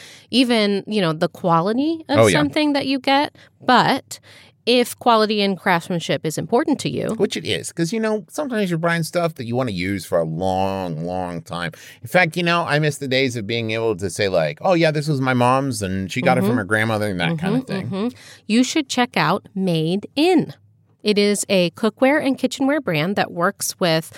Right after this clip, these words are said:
Speaker 1: renowned chefs and artisans to produce some of the world's best pots, pans, knives, and wine glasses. Um, I tried the, the non-stick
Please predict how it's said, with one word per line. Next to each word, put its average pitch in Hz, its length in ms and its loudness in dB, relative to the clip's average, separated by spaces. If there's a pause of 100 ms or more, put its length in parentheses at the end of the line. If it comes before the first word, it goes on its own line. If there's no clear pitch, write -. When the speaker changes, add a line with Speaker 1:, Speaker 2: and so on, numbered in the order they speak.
(260)
Speaker 1:
renowned 214 560 2
chefs 262 480 2
and 240 120 -2
artisans 214 580 0
to - 120 -8
produce 175 320 -4
some 175 180 -4
of 160 40 -6
the 165 60 -2
world's 156 300 -2
best - 260 -6
pots, 240 400 2
pans, 202 540 -4
knives, 165 500 -4
and 170 320 -6 (160)
wine 147 360 -6
glasses. - 640 -8 (340)
Um, 208 380 4 (760)
I 208 120 2
tried 214 500 2 (520)
the, 185 360 4
the 185 140 4
non-stick 190 880 2